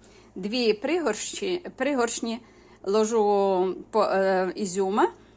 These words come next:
а потім засипаю рис. І ось у мене, е, води я завжди ложу, дещо було на півтора пальця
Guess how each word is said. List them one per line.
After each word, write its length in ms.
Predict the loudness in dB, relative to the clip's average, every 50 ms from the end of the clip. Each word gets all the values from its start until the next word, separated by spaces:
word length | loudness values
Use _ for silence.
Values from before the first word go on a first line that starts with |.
| -20 -20 -20 -6 _ 2
а 100 | 2 4
потім 340 | 4 2 0 2 2 2
засипаю 640 | 2 2 2 0 0 -2 0 2 2 2 2 2 0
рис. 400 | -2 -4 -4 -4 -4 -4 -4 -6 -10 -20 _ _ -20 -20 -20 -20 -12 -4
І 120 | 0 2 4
ось 300 | 4 4 4 4 4 4
у 40 |
мене, 600 | 4 4 4 2 2 2 2 4 2 2 2 0 -4 -8 -18 -20 -20 _ -6 -2
е, 400 | 0 2 2 2 4 4 2 2
води 460 | 2 2 0 2 2 2 2 2 4
я 120 | 2 2
завжди 460 | 2 2 0 -2 -2 -2 0 0 0
ложу, 560 | 2 0 0 -2 -4 -4 -4 -2 0 0 0 0
дещо 440 | 0 2 0 2 2 0 -2 -2
було 500 | -2 -2 0 0 2 2 4 4 2 2
на 440 | 2 2 2 4 4 4 4 2 0 -2
півтора 420 | -2 -4 -4 -2 0 2 4 4 4
пальця 580 | 4 4 4 4 4 2 0 -4 -4 -4 -6